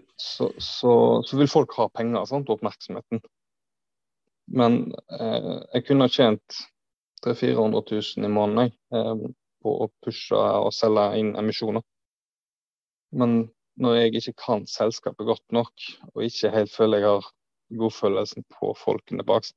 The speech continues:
og i selskapet, så har jeg takket nei. Jeg,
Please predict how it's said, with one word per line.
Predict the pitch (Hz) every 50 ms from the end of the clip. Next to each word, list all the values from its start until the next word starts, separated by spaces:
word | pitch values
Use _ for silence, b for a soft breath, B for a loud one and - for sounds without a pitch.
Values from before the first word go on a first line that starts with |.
| _ _ - 123
og | 117 104
i | 95 110 101
selskapet, | - - 110 113 - - 110 104 - 143 156 170 - _ _ _ _ _ _ _ _ _ _ _ _ _ _ _ _ _ _ _ _ _
så | - 131
har | 131 117
jeg | 104 -
takket | 110 101 - - 101
nei. | 98 90 95 - - - _ _ _ _ _ _ _ _ _ _ _ _ _ _ _ _ _ -
Jeg, | 117 107 110 113